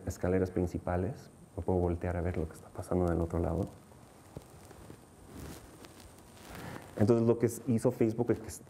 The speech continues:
es que está apoyando al Met para producir este contenido, porque ellos se están yendo al rollo de la realidad virtual, de que tú pongas,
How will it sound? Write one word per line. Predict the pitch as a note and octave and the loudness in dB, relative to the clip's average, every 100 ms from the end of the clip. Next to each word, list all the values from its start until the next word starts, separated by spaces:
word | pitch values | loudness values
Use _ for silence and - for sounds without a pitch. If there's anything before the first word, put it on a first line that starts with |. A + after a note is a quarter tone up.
| - - | -20 -4
es | G2+ - | -4 -2
que | - G#2 - - | 0 0 -2 -6
está | - B2+ | 0 2
apoyando | - A2 G#2 G#2+ A2 | 4 4 6 4 4
al | G#2+ | 4
Met | G2+ A2 - | 4 2 -2
para | F#2+ F2 | -2 0
producir | F#2 F2+ - G2 | 0 0 2 2
este | G2 - | 0 -2
contenido, | F#2 F2 F2+ G2+ A2 E2+ - - - - - - | -2 0 2 2 2 -2 -8 -20 -20 -20 -20 -8
porque | - F#2+ | 0 4
ellos | F#2 G#2 G#2 - - | 4 4 0 -10 -10
se | - | -6
están | F2+ - F#2+ F#2+ G2+ F#2+ F#2 | -4 -2 2 2 2 2 2
yendo | F#2+ G2 | 2 4
al | G2 F2 | 2 2
rollo | F#2 F#2+ G2 | 2 4 4
de | F#2+ | 4
la | E2+ E2+ | 2 0
realidad | F#2 F2 F2+ | -2 0 2
virtual, | G2 G2 G2 F#2 F#2 | 2 0 2 2 2
de | E2+ | 0
que | - E2 | 0 -2
tú | - - G#2 | -2 -2 0
pongas, | - G2+ G2+ G2+ - | 2 0 0 -2 -8